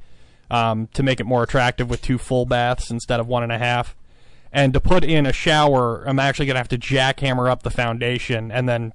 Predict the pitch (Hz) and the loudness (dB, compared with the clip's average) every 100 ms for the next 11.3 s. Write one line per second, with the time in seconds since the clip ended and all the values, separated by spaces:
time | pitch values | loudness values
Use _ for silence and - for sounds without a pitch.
0 | - 127 110 - - - 120 113 107 107 | -10 -8 -8 -12 -20 -12 -10 -8 -2 -2
1 | 104 101 - - - - _ - - - | -2 -10 -12 -20 -20 -20 _ -20 -10 0
2 | 147 - 123 113 - 104 104 - - - | 0 0 -6 -6 -10 -12 -14 -16 -18 -2
3 | 151 139 151 139 131 139 - 156 147 - | 0 0 2 2 2 -2 0 -2 -2 -6
4 | 139 135 131 131 160 156 147 143 - 147 | -2 0 -2 -4 -4 -2 0 0 0 0
5 | 143 143 143 151 143 - - - - - | 0 -2 -2 0 0 -4 -16 -20 -20 -20
6 | - - - - 131 131 - 160 160 151 | -20 -20 -20 -4 -2 -2 -2 0 2 0
7 | - 156 147 - - 127 127 151 160 151 | 0 0 0 -2 -12 -10 -6 -2 0 0
8 | - - - - 131 123 117 117 120 113 | -6 -20 -18 -6 -2 -2 -4 -6 -10 -14
9 | - 127 123 120 123 120 113 131 131 127 | -8 -4 -4 -4 -4 -4 -6 -6 -4 -2
10 | 127 110 120 - 147 - 127 120 120 127 | -2 -4 -6 -6 -6 -4 -6 -6 -6 -4
11 | 123 120 120 | -4 -6 -8